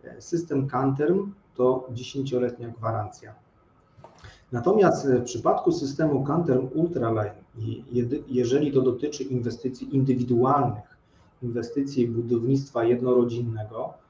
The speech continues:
to tutaj mamy propozycję dla instalatorów właśnie gwarancji przedłużonej, takiej wydłużonej do piętnastu lat. Czyli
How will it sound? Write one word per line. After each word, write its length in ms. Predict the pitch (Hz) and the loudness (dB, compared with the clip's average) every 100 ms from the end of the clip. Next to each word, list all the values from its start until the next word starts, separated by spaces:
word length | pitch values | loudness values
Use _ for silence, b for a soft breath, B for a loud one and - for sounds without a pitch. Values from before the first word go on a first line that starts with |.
| _ _ _ - | _ _ _ -10
to 100 | 110 | -6
tutaj 460 | - 160 156 139 | 0 2 4 4
mamy 240 | 127 127 120 | 4 4 2
propozycję 640 | 120 113 120 123 123 117 | -2 -4 -2 0 0 -2
dla 140 | 110 | -4
instalatorów 880 | 113 - 107 104 - 104 110 165 - - - | -6 -8 -8 -8 -6 -4 2 2 0 -10 -10
właśnie 460 | 110 117 - 123 | -4 -4 -4 -8
gwarancji 600 | 110 107 113 123 120 123 | -6 -4 -2 -2 -4 -8
przedłużonej, 760 | - - 110 110 110 127 123 107 | -4 -4 -2 -2 4 6 4 2
takiej 280 | - - - | -10 -20 -6
wydłużonej 680 | 127 135 131 123 123 113 110 b b _ | 0 4 4 2 -2 -4 -6 b b _
do 160 | 120 156 | -2 0
piętnastu 760 | 156 135 - 113 113 - 104 101 | 0 -2 -4 -10 -10 -10 -10 -10
lat. 360 | 92 - - _ _ _ _ _ - | -10 -12 -20 _ _ _ _ _ -6
Czyli 400 | 131 127 123 | 0 0 0